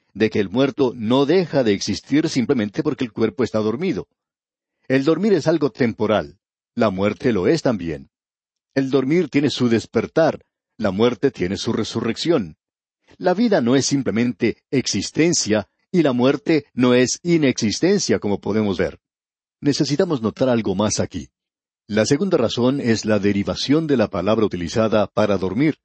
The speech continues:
La palabra griega proviene de la raíz kami, y kami quiere decir acostarse. Así es que, nuevamente, podemos mencionar que esta palabra nunca se puede referir al espíritu, porque nos preguntamos nuevamente,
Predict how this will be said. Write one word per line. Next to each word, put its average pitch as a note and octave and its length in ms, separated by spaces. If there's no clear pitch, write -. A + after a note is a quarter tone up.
La G#2+ 140
palabra D#3 360
griega A2 380
proviene G#2 420
de G2+ 80
la F#2+ 120
raíz F#2+ 540
kami, A#2+ 400
y A#2 200
kami B2 500
quiere - 220
decir - 480
acostarse. G#2 800
Así C#3+ 220
es B2+ 100
que, C3 280
nuevamente, G2+ 640
podemos G#2 340
mencionar G2 460
que F#2 140
esta G2+ 180
palabra G2+ 580
nunca C#3 480
se G2 160
puede A#2 260
referir G2+ 480
al G2 100
espíritu, A2+ 520
porque C#3+ 240
nos D#3 100
preguntamos D#3 580
nuevamente, G2 600